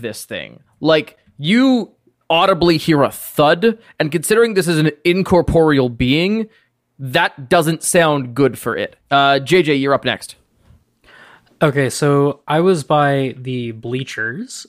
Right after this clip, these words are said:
Speaker 2: so I think I'm going to angle myself around the blue, uh, electric boy, and, um, I'm going to angle myself to be, like, more in the shadows of the bleachers, uh, from, like,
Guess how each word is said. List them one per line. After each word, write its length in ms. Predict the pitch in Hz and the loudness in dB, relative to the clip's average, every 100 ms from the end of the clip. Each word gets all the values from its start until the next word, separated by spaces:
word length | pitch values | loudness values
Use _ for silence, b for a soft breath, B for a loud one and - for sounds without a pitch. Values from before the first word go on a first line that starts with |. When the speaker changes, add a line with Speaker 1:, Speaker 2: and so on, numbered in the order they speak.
| - | -14
Speaker 2:
so 240 | - 131 | -4 -2
I 80 | 127 | 0
think 240 | 156 147 | -2 -4
I'm 140 | 143 139 | -4 -2
going 260 | 139 135 | 0 -2
to 360 | 123 131 123 123 - | -4 -4 -4 -4 -6
angle 260 | 127 131 | -6 -4
myself 520 | 135 127 - 123 117 - | -2 -4 -4 -4 -6 -6
around 600 | 135 120 123 123 120 120 - | -6 -4 -4 -4 -6 -10 -14
the 360 | 127 127 120 120 | -10 -8 -6 -8
blue, 680 | 117 123 127 127 123 120 120 b b b b _ - | -4 -2 0 0 -2 -2 -6 b b b b _ -4
uh, 400 | 123 120 117 - | 0 0 -2 -4
electric 640 | 127 123 127 - 135 - | -4 -2 -4 -6 -10 -6
boy, 380 | 123 113 117 143 b b b _ - | -4 -2 -4 -8 b b b _ -4
and, 760 | 131 123 123 123 123 120 117 - - | -2 0 -2 -2 -4 -6 -10 -14 -6
um, 640 | 123 117 117 113 117 - - _ _ _ | -2 -2 -4 -8 -12 -14 -20 _ _ _
I'm 160 | 135 127 | -4 -2
going 180 | 127 123 | -2 -2
to 140 | 135 | -4
angle 200 | 123 131 | -2 -2
myself 320 | 127 123 131 | -4 -4 -6
to 100 | - | -6
be, 140 | 127 131 | -4 -2
like, 240 | 123 123 | -4 -6
more 420 | 123 120 120 120 - | -6 -2 -2 -4 -6
in 160 | 139 127 | -4 -4
the 80 | |
shadows 640 | 117 - 117 131 156 185 - | -4 -4 -2 -2 -4 -4 -8
of 300 | - 131 120 | -6 -6 -6
the 60 | 120 | -10
bleachers, 680 | 120 127 190 196 220 - - | -10 -6 -2 -2 -2 -10 -8
uh, 300 | 131 113 113 | -6 -6 -6
from, 260 | - 120 | -6 -6
like, 200 | 113 110 | -6 -8